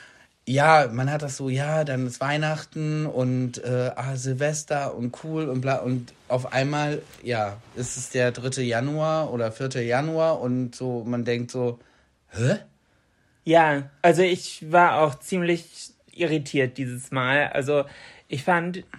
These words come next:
Speaker 2: es ist alles noch schneller an mir vorbeigerast als ohnehin schon. Und irgendwie ist es auch zwischendurch noch so ein bisschen unrealistisch, dass jetzt zweitausendzweiundzwanzig ist. Also ich, ich sehe auf TikTok zwischendurch diese Videos von wegen,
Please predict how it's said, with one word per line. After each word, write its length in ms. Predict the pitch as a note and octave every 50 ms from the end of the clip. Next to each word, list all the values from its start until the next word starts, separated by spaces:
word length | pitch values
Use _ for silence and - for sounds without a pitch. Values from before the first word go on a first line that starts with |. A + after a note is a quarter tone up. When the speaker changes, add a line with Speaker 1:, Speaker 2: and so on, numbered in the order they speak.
| - -
Speaker 2:
es 160 | - D#3+ D#3 C#3
ist 220 | D#3 D3+ D3+ D3 - -
alles 320 | D3+ D#3 F3+ G3 F#3+ -
noch 260 | D#3 D3+ D#3+ F#3+ G3+
schneller 680 | - - - - F#3 F3 F3+ F3+ F#3 G3 G3 G3 F#3+ F3+
an 160 | - D#3+ E3+
mir 140 | E3+ F3+ E3+
vorbeigerast 840 | F3 F#3 D#3+ D3 D#3 D#3 D#3 D3+ D#3 D3 D3+ D3+ D3+ D3+ D3+ D3+ -
als 160 | C#3 C#3 C3+
ohnehin 460 | - C#3 D3 C#3+ D3 D3 D#3 D#3 E3
schon. 480 | F3 - - B2+ A#2 A#2+ C3 D3+ F3+ - - - - - - -
Und 100 | - D3
irgendwie 380 | D#3 - - F3+ G3 A3+ A#3+ A#3+
ist 160 | A3 G3 F3+
es 100 | E3+ E3+
auch 160 | E3 - -
zwischendurch 500 | - - - F3+ F3 F#3+ E3+ E3 E3+ E3+
noch 120 | F3 E3+ D#3+
so 100 | - D#3
ein 60 | D3
bisschen 180 | C#3+ C3+ C#3+ C3
unrealistisch, 960 | - C3+ C#3 D3+ E3 E3 D#3+ D#3 D3+ D#3+ D3+ D3+ - D#3 D3+ D#3 D3+ -
dass 200 | - C3+ C3+ C3
jetzt 360 | - C#3 C#3 C3 - - - -
zweitausendzweiundzwanzig 2250 | - C#3 C#3+ D3 D#3+ - - D#3+ D3+ D3+ C#3+ D3 D3 D3 - - - - C#3 C#3+ D#3 E3+ F3 F#3 F#3 F#3+ F#3 - - - C3+ B2 C3+ C#3+ D#3 F3+ F#3 - - A3+ A3+ A3 -
ist. 500 | - - A3+ A#3+ B3+ C4+ C4+ C4+ - - _ _ _ _ _ _ _ _ _ _ _ _ -
Also 420 | D#3 D#3 D3+ D#3 D3+ D3 D3 D3+ D3+ - - - - - _ _ _ _ _
ich, 220 | - E3+ F3 E3+ -
ich 160 | E3+ D#3+ C3
sehe 220 | D#3+ G3 F#3+ D3+
auf 100 | D#3 -
TikTok 720 | - - G3 F#3+ - - - C3+ B2+ C3 B2+ C#3+ - - -
zwischendurch 440 | - - - - E3+ D3+ C#3+ D3 D3
diese 260 | D3 D3 C3+ C3+ C3
Videos 380 | C#3 C3+ D#3 D3+ D3 D3 C#3+ -
von 180 | - D3+ C#3+
wegen, 260 | C#3 C#3+ C#3 C#3+ C#3